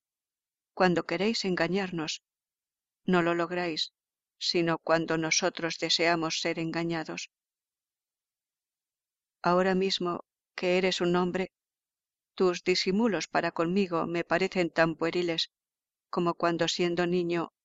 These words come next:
creías engañarme con las torpes excusas que tu imaginación elaboraba pacientemente después de una rabona o una mala nota.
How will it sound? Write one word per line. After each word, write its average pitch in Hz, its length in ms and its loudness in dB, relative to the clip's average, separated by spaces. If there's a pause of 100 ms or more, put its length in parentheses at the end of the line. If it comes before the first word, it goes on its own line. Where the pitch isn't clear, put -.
(140)
creías 208 540 -2
engañarme 165 800 0
con 160 280 -2
las 156 220 -2
torpes 165 500 -6
excusas - 960 -6 (540)
que 175 160 -2
tu 175 140 0
imaginación 170 680 0
elaboraba 165 720 0 (340)
pacientemente 165 920 -4 (680)
después 196 460 0
de 185 120 0
una 190 180 2
rabona 165 600 -2 (120)
o 180 140 2
una 175 240 2
mala 160 300 -2
nota. 151 360 -8